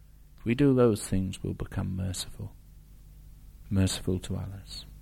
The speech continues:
that we might obtain mercy, that they might know grace.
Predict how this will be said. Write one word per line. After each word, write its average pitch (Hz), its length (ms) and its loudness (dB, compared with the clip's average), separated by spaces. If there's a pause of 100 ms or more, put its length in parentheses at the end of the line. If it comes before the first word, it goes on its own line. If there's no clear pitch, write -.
(880)
that - 100 -16
we 95 140 4
might 95 240 6
obtain 95 580 2
mercy, 95 560 -4 (2250)
that 113 120 -8
they 98 140 6
might 92 360 2
know 90 220 0
grace. - 720 -6